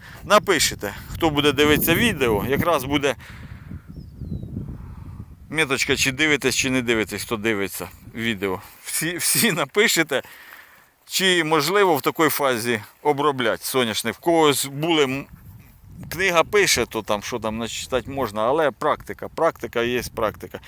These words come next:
Вісім листків, вісім пар листків від злакових. Але тут, як не моє, блін,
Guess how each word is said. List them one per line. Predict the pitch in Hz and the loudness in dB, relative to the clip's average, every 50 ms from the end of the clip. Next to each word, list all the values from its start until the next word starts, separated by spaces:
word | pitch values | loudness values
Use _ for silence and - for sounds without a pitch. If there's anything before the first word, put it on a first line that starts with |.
| - - - - - | -18 -20 -18 -12 -4
Вісім | 139 185 214 - - 180 160 156 | -2 0 0 2 2 0 2 2
листків, | 160 156 - - - - 208 196 175 151 127 - - | 0 0 0 -2 -4 -2 0 0 0 -2 -6 -10 -8
вісім | 123 156 190 - - 165 143 | -4 -2 0 0 0 0 -2
пар | 120 - 131 110 92 - - _ - - - - - _ | 0 2 2 2 2 -2 -8 _ -20 -20 -20 -20 -20 _
листків | - 139 139 - - - - 190 190 165 151 - _ _ - - - - - - - - - - - - - - - - - - | -4 -2 0 0 -2 -2 0 -2 -2 -2 -4 -8 _ _ -20 -20 -20 -20 -20 -20 -20 -20 -20 -20 -20 -20 -20 -20 -20 -20 -14 -2
від | 143 160 160 | 0 0 0
злакових. | 135 127 139 139 123 107 - - 101 98 95 - - | 0 0 0 0 0 0 -2 -4 -6 -6 -6 -6 -4
Але | - - 247 311 262 | 0 2 2 2 0
тут, | - - 165 127 - - - - - - - - - - | 0 -4 -6 -8 -8 -10 -12 -14 -16 -18 -20 -20 -20 -20
як | - - - - | -18 -18 -14 -12
не | 110 104 107 | -12 -10 -10
моє, | 107 113 135 - - - 76 | -10 -10 -10 -10 -10 -10 -8
блін, | - 104 98 95 98 95 | -8 -8 -10 -10 -10 -12